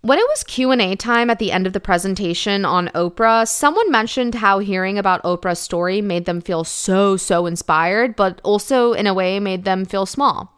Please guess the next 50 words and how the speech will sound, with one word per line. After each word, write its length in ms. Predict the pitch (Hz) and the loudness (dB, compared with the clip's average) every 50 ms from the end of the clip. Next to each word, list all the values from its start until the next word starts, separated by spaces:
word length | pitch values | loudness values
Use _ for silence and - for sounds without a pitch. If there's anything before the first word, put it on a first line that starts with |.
| _ - - | _ -4 -2
Okay, 220 | 247 - 330 277 | 2 2 4 4
mind 400 | 254 247 233 214 220 240 254 262 | 6 6 6 6 6 4 0 0
you, 160 | 254 285 285 285 | 0 0 0 0
this 160 | 233 277 - | -2 -4 -2
person 400 | - - 226 214 214 - 240 233 | 0 2 2 2 2 2 0 2
was 140 | 233 - 226 | 0 0 0
a 60 | 214 | -2
straight 440 | - - - 214 202 196 196 - - | -4 -4 0 0 2 2 2 0 2
white 300 | 190 190 180 143 - - | 2 2 2 2 2 4
guy 240 | 208 196 190 190 | 6 6 6 6
in 100 | 196 190 | 2 0
his 160 | 190 190 180 185 | -2 -2 -2 -2
late 240 | 185 175 - - | -2 -2 -2 -2
thirties, 500 | - 190 180 175 170 175 185 202 220 208 | -2 -2 -2 0 -2 -2 0 0 0 0
but 300 | - - 180 175 175 - _ _ - - | 2 2 2 2 2 0 _ _ -6 -2
anyway, 420 | 196 202 190 175 170 156 156 160 | -2 0 0 2 2 2 0 0
he 180 | 185 - 240 240 | 2 2 2 2
said, 280 | - - 233 214 196 - - - - - - _ - | 4 4 4 4 2 -2 -8 -16 -18 -20 -4 _ 6
"I 300 | - 359 415 466 494 480 | 6 6 6 4 2 2
haven't 160 | 494 453 330 | 0 0 0
been 180 | 302 320 339 330 | 0 0 0 0
through 240 | - 311 330 311 262 | -2 -2 0 2 2
that 240 | 262 240 233 - - | 2 2 2 0 -2
kind 240 | - 262 254 247 | -2 -2 0 0
of 100 | 254 208 | -2 -4
trauma 380 | - - 208 190 185 208 233 254 | -4 -2 0 2 2 2 2 0
before, 560 | 247 285 277 - - 294 302 294 294 285 262 | -2 -2 -4 -4 -2 -2 -2 0 -2 -4 -2
the 140 | 208 220 240 | 0 0 0
kind 340 | - 233 240 226 247 240 233 | 0 0 0 0 2 2 0
that 160 | 233 - - | 0 0 -2
changes 540 | - - - 196 196 208 208 226 220 202 214 | -6 -8 -4 -2 -2 0 0 0 -2 0 -2
your 120 | 202 190 | -2 -2
life 460 | 185 185 175 170 196 226 226 - - - | -2 -2 -2 -2 -2 -2 -4 -6 -6 -2
and 280 | 185 190 180 185 180 - - - - - | 0 0 0 0 -2 -4 -10 -20 -20 -10
who 180 | - - 233 233 | -4 0 0 2
you 240 | 226 208 226 208 - - | 2 0 0 -2 0 2
are 340 | 170 180 185 190 196 208 208 | 4 6 6 4 4 2 -2
in 160 | - 185 190 | -4 -4 -4
a 60 | 180 | -4
fundamental 680 | 180 - 190 180 185 190 190 180 180 180 190 175 170 170 | -2 -2 -2 -2 -2 -2 -2 -4 -4 -4 -4 -4 -4 -4
way. 360 | 165 160 160 170 190 214 220 - - - - - | -2 -2 -2 0 -2 -2 -4 -8 -16 -20 -14 -4
Does 180 | - 285 285 240 | -2 0 2 2
that 220 | 320 339 403 - | 2 2 2 0
mean 240 | - 208 214 226 220 - | -2 -2 -2 -2 -2 -2
I 160 | - 175 180 185 | 0 0 0 0
can't 420 | 180 - 220 190 190 190 - - | -2 -4 -4 -4 -4 -6 -8 -8
be 280 | - 170 170 180 190 - | -6 -6 -4 -4 -4 -4
an 160 | - 180 175 | -4 -4 -2
amazing 580 | 165 165 160 160 165 170 165 185 170 170 160 | -2 -2 -2 -2 -4 -4 -4 -4 -4 -4 -4
leader?" 420 | 151 147 151 170 180 202 220 226 | -6 -6 -6 -4 -4 -4 -6 -8